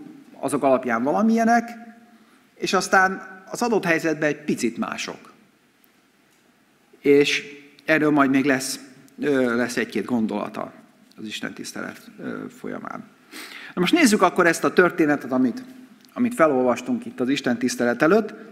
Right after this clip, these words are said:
Ez egy elég hosszú történet volt, főleg azért, mert sok előzmény szerepelt még a, ö, a történetben. Maga a történet az elég egyszerű.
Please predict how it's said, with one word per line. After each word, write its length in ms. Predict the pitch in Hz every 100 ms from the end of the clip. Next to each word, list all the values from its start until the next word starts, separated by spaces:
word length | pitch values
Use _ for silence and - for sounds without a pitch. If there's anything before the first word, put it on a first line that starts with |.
| - - - - - _
Ez 100 | 143
egy 120 | 233
elég 180 | 285 226
hosszú 640 | - 196 190 165 151 151 - - -
történet 520 | 170 160 170 160 147
volt, 220 | 165 185
főleg 260 | 185 233 196
azért, 280 | 185 180 170
mert 460 | 156 151 - -
sok 220 | 143 196 175
előzmény 800 | 165 151 135 120 120 104 87 - - _ _ _ _ -
szerepelt 600 | - 135 117 120 113 113
még 220 | 101 104
a, 200 | 98 - - - _ - _ -
ö, 60 | 127 120 117 120 -
a 100 | -
történetben. 800 | - 127 113 110 85 85 107 110 - - - - -
Maga 240 | 254 240
a 80 | 165
történet 500 | 202 190 175 151 143
az 100 | 143
elég 260 | 139 113
egyszerű. 480 | 110 - - 78 -